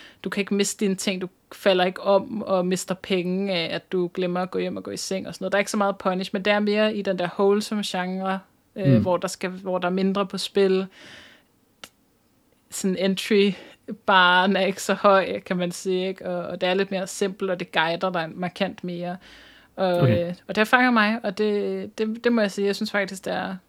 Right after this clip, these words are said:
Speaker 1: ret godt. So far.
Speaker 2: Sådan. Jamen, øh, jeg er nok ikke, øh, så solgt på Fae Farm. Jeg er nok mere interesseret i Moonstone Island, eller hvad det hed.
Speaker 1: Ja.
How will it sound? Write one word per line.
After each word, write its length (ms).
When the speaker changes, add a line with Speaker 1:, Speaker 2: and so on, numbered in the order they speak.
Speaker 1:
ret 180
godt. 200
So 200
far. 260
Speaker 2:
Sådan. 320
Jamen, 260
øh, 200
jeg 120
er 60
nok 140
ikke, 220
øh, 80
så 140
solgt 280
på 60
Fae 240
Farm. 340
Jeg 80
er 40
nok 220
mere 80
interesseret 400
i 40
Moonstone 720
Island, 280
eller 120
hvad 100
det 60
hed. 100
Speaker 1:
Ja. 120